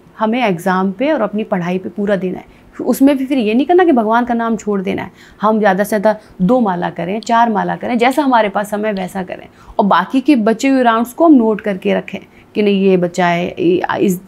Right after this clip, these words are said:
इस दिन का हमारे आठ रह गए, इस दिन के मेरे नौ रह गए, जो भी है, तो उसको बचा, बचा के रखें। फिर बाद में क्या, जब हमारे exam हो जाए तो उन rounds को हम पूरा कर सकते हैं। तो देखो, exam में भी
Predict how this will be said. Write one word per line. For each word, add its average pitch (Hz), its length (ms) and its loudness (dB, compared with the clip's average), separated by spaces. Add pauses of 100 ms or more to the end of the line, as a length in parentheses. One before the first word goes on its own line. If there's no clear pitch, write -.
इस 196 80 2
दिन 185 180 2
का 185 120 0
हमारे 185 220 0
आठ 180 340 -2
रह 175 100 -4
गए, 175 120 0
इस 180 120 2
दिन 185 180 0
के 180 100 -2
मेरे 180 180 -2
नौ 180 200 -2
रह 175 160 -8
गए, 175 140 -10 (300)
जो 262 80 2
भी 226 140 0
है, 185 60 0
तो - 280 -12
उसको 240 200 -2
बचा, 202 340 0
बचा 190 300 0
के 226 140 -4
रखें। 220 260 0
फिर 339 140 2
बाद 214 380 2
में 262 160 4
क्या, 254 260 0 (240)
जब 240 80 4
हमारे 240 260 2
exam 220 360 2
हो 247 120 0
जाए 320 160 4
तो - 100 -2
उन 202 160 0
rounds 185 360 -2
को 269 120 -6
हम 269 80 2
पूरा 311 240 2
कर 285 140 -2
सकते 247 300 -10
हैं। - 100 -10 (1080)
तो 233 80 -4
देखो, 226 440 2
exam 208 680 2
में 262 300 4
भी 269 260 2